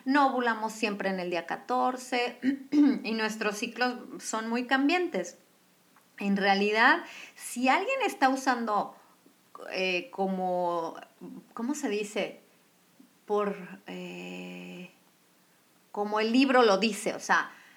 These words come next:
en, en inglés es under the book, como decir, si alguien está usando, al, esta es la palabra que buscaba,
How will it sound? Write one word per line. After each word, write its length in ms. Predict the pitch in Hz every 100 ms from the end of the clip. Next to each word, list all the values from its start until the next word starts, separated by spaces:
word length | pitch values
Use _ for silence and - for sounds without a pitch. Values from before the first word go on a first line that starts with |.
| _ _ _ _
en, 180 | - 208
en 220 | - 208
inglés 320 | 208 220 226
es 160 | 240 233 -
under 340 | 226 233 226
the 80 | 202
book, 460 | 196 220 214 -
como 220 | - 220 220
decir, 540 | 220 214 247 240 - - - _ - -
si 220 | - 320
alguien 240 | 349 494 466
está 220 | 381 -
usando, 640 | 285 285 262 247 233 202 -
al, 260 | 240 269 254
esta 280 | 233 233 202
es 80 | 180
la 120 | -
palabra 300 | - - -
que 100 | 202
buscaba, 420 | 185 - 196 196